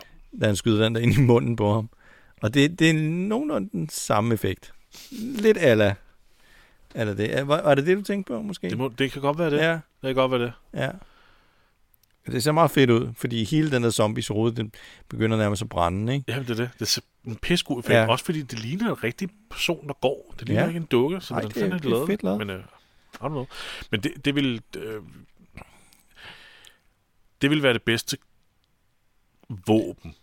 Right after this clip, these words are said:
Speaker 1: Ja.
Speaker 2: Ikke?
Speaker 1: Men
Speaker 2: Øh,
Speaker 1: flaregun, altså, man kan jo sige, det er jo ikke sådan en, du kan... Hvis, med, medmindre du rammer plet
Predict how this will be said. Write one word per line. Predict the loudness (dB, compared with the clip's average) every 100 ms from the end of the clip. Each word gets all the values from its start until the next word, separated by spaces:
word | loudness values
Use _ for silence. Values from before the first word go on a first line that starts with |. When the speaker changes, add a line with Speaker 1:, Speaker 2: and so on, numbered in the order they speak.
| -8
Speaker 1:
Ja. | -6 -4 -6 -2
Speaker 2:
Ikke? | -2 -2 -10
Speaker 1:
Men | -10 -2 0
Speaker 2:
Øh, | 4
Speaker 1:
flaregun, | 8 8 10 6 4 -4 -20 -20 -6
altså, | -2 0 0 -2 -10 _
man | -4 -2 -2
kan |
jo | -2
sige, | 0 0
det | 2
er | 0
jo | 0
ikke | -2 -6
sådan | -6
en, | -4 -6 -8 -12
du | -8
kan... | -4 -4 -6 -10 -20 -20 -18 -12
Hvis, | -2
med, | 2 4
medmindre | 4 4 6 6 6
du | 4
rammer | 2 0 -2
plet | -4 -4 -4